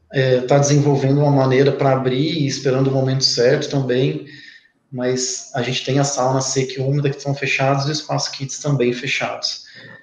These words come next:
E, né, eu, eu falo sempre de, de área de lazer, aqui em São José, os, os hóspedes falam, "Ah, mas qual que é a diferença daqui pra alguns outros hotéis?" Que... só pra não citar nomes, mas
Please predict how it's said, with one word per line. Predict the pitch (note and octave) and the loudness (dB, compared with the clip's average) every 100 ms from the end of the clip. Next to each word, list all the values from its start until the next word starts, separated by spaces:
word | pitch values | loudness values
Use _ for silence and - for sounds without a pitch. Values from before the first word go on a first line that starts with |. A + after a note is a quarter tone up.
| _ _ - | _ _ -8
E, | B2 B2 A#2+ A#2+ A#2+ - - _ _ _ _ _ _ _ _ _ _ _ _ _ _ _ _ _ - | -2 2 2 0 -4 -12 -20 _ _ _ _ _ _ _ _ _ _ _ _ _ _ _ _ _ 2
né, | C#3+ | 4
eu, | B2+ C3+ C#3+ - - - _ _ | 4 4 0 -2 -10 -20 _ _
eu | D#3+ | -2
falo | - D3+ D#3 | 2 4 4
sempre | D3 - D3 D#3 C#3+ | 4 2 0 0 -4
de, | C3+ C3 B2+ | -2 -2 0
de | C#3+ | 2
área | C3 C3 | 2 4
de | C3+ | 2
lazer, | C3+ A#2 B2 D3+ D3 - | 2 0 2 4 4 0
aqui | C#3+ C#3 | -4 0
em | D3 | -2
São | D3 D3+ | 0 0
José, | C#3+ C3 C#3+ C#3+ | 2 2 2 2
os, | C#3 - | -4 -4
os | C#3+ | -2
hóspedes | C#3 D#3 | -2 -4
falam, | - E3+ | -2 2
"Ah, | G3 | 2
mas | F#3 D#3 - | 2 -2 -4
qual | - A3 | -4 -2
que | F#3 | -2
é | |
a | |
diferença | F3+ - E3+ D3 D#3+ D#3 C#3+ | -2 0 2 4 2 -2 -2
daqui | C3 C3 D#3 | -4 -2 -4
pra | D#3 C3+ | -4 -4
alguns | C#3 C3+ | -2 -2
outros | C#3 C3+ | -2 -2
hotéis?" | C3+ B2+ C3+ C#3 C#3 | -2 0 0 0 -2
Que... | D#3 D3 - - - _ _ | -8 -10 -14 -20 -20 _ _
só | - D3+ | -6 -2
pra | D#3 | 2
não | E3+ | 2
citar | E3+ D#3+ E3+ D#3+ | 2 4 4 4
nomes, | F#3 G3 F#3+ | 4 2 0
mas | F3+ E3 - - | -2 -4 -6 -12